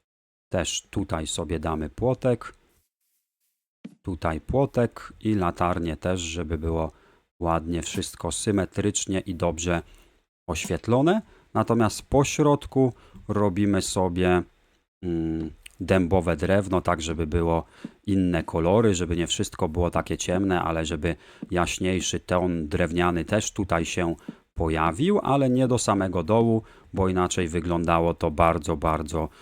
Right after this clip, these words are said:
płasko. I jeszcze dodałem tutaj w ten sposób, mm, zapadnie świerkowe, żeby dodać jeszcze troszkę trójwymiarowości, jeszcze troszkę głębi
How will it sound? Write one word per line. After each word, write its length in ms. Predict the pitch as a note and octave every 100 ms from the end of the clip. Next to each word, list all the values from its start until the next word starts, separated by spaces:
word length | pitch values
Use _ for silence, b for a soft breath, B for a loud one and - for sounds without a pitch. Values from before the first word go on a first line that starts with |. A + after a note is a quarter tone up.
| B -
płasko. 600 | G2+ B2 - - G3+ G3+ -
I 120 | E3
jeszcze 420 | D3 C3 - B2 F#2
dodałem 540 | F2+ F2+ F2+ F2 E2
tutaj 500 | - E2+ E2+ E2 D#2+ b b b b _
w 40 |
ten 180 | F2+ D#2+
sposób, 720 | - - F2+ F2 - D#2+ - - - _ _ _ _
mm, 580 | F2 D#2+ D#2 D#2 D#2+ - F#2
zapadnie 800 | D2+ D#2+ F#2+ A2 G#2 G#2 G2+ F#2
świerkowe, 760 | - - F#2 - F#2 F2 F2 - b b b
żeby 300 | D#2+ F2+ E2
dodać 440 | D#2+ E2 E2 D#2+ F2+
jeszcze 400 | F2 - - D#2+
troszkę 540 | - D#2 - F2 D#2+ b b - - -
trójwymiarowości, 1040 | F#2+ F2+ E2 E2+ E2 D#2+ E2+ A#2+ - G#2
jeszcze 260 | F2+ - E2
troszkę 400 | - F2 - E2
głębi 640 | E2+ F2+ A#2+ C#3 D3+ G#3